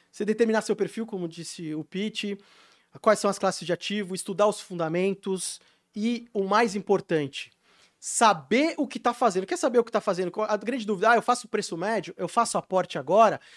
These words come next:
Se os fundamentos são bons e tão intactos, agradeça quando o preço daquilo tá caindo e você <laughs> consegue, com o aporte que você tá fazendo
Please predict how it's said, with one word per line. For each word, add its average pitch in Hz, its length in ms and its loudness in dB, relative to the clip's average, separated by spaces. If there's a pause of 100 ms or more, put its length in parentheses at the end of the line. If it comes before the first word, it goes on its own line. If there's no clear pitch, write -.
(300)
Se 330 340 2
os 339 240 8
fundamentos 339 840 4
são 202 260 4
bons 202 640 4
e 170 80 -14
tão 214 160 2
intactos, - 960 0 (480)
agradeça 233 800 4
quando 233 240 4
o 202 60 2
preço 226 300 6
daquilo 196 400 0
tá 190 140 -2
caindo 175 600 -2 (260)
e 185 80 -4
você 220 260 2
<laughs> - 0 -
consegue, 226 460 0
com 220 180 -6
o 220 40 2
aporte 214 380 2
que - 80 -12
você 175 240 -6
tá 160 120 -10
fazendo 151 720 -8